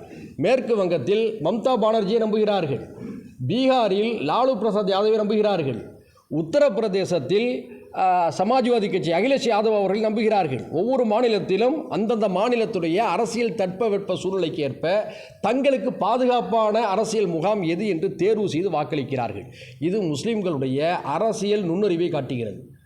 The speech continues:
குடியுரிமை கருப்பு சட்டம், மோடி அவருடைய ஏதாச்சிகாரம் இவையெல்லாம் வந்த பிறகு இந்தியாவில் முஸ்லிம் சமுதாயம் அரசியல் மயப்படுத்தப்பட்டிருக்கிறது, ஜனநாயகப்படுத்தப்பட்டிருக்கிறது.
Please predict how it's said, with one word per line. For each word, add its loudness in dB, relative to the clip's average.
குடியுரிமை 0
கருப்பு -2
சட்டம், -2
மோடி 2
அவருடைய 2
ஏதாச்சிகாரம் 0
இவையெல்லாம் 0
வந்த 0
பிறகு -2
இந்தியாவில் 2
முஸ்லிம் -2
சமுதாயம் 2
அரசியல் 0
மயப்படுத்தப்பட்டிருக்கிறது, -2
ஜனநாயகப்படுத்தப்பட்டிருக்கிறது. 0